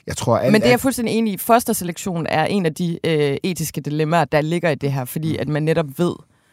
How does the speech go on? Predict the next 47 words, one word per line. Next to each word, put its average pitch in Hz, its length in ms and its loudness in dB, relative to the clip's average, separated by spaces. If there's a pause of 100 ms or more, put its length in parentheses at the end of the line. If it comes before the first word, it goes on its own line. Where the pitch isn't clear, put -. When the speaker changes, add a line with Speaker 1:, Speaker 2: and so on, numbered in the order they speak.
(360)
Speaker 2:
øh, 151 300 4
på 170 80 0
det 151 140 -2
tidspunkt, - 580 -2
øh, 123 480 -4 (120)
øh, 135 240 -2
hvornår, 135 680 0
øh, 147 120 0 (260)
eller, 139 140 -6 (300)
øh, 131 60 -8 (300)
hvilket 156 280 -2
køn 151 240 0 (480)
barnet 127 260 2
ligesom 120 240 -6
er. 95 120 -6 (160)
Speaker 1:
Mm. 90 100 -10
Speaker 2:
Det, 208 180 2
det 214 60 4
er 202 40 6
jeg 180 60 6
hundrede 185 240 0
procent 143 260 -4
med 139 100 -4
på. - 180 -6
Jeg 160 100 4
er 175 40 8
Speaker 1:
Mm. 202 60 6
Speaker 2:
heller 190 160 4
ikke, - 140 -4 (140)
øh, 135 220 -4 (720)
fuldstændig, 160 560 -2
øh, 135 220 2
fastlåst 156 540 -2
i, 156 40 -2
at 143 120 -4
det 143 80 -4
skal 156 220 -4
være 147 160 -2
i 135 40 -6
uge, 131 340 -6
øh, 123 200 -10
toogtyve. 156 600 -4
Jeg 151 80 -6
synes, 196 160 -4
det 165 120 -8
giver 165 100 -2
mening 175 340 -2